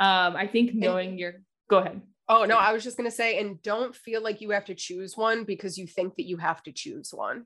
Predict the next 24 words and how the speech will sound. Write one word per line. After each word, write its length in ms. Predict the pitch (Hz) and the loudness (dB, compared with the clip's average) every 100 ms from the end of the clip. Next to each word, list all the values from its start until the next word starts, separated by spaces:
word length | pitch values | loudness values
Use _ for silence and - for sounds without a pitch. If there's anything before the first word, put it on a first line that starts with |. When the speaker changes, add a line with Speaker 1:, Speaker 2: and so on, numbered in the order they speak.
| _ 190 | _ -12
Speaker 1:
Mm-hmm. 260 | 190 180 | -10 -8
Speaker 2:
Because, 240 | 220 233 220 | -4 -4 2
like, 380 | 220 208 - _ _ _ _ _ 202 | 4 4 0 _ _ _ _ _ 2
when 220 | 214 202 | 4 4
I 220 | 180 202 | 2 0
did 180 | 208 208 | -2 -2
that 180 | 202 180 | -2 -2
one 180 | 185 | -8
time, 320 | 196 220 233 208 | -8 -6 -6 -8
it 100 | 190 | -10
was 160 | 185 | -8
like, 220 | 196 180 - | -8 -6 0
"Oh, 440 | 233 240 208 190 214 | 4 4 4 2 -2
integrity. 800 | 202 - 233 220 196 175 156 - | -6 -4 -4 -2 -4 -6 -8 -6
It 100 | 196 | -4
has 260 | 175 214 220 | 0 0 0
to 60 | |
be 120 | 233 226 | -2 0
on 80 | |
my 100 | 190 | 0
values 420 | 165 180 233 196 165 | 0 0 0 -4 -6
list 280 | 214 240 | -6 -6
because, 260 | 208 208 185 | -10 -10 -4
like, 180 | 180 | -4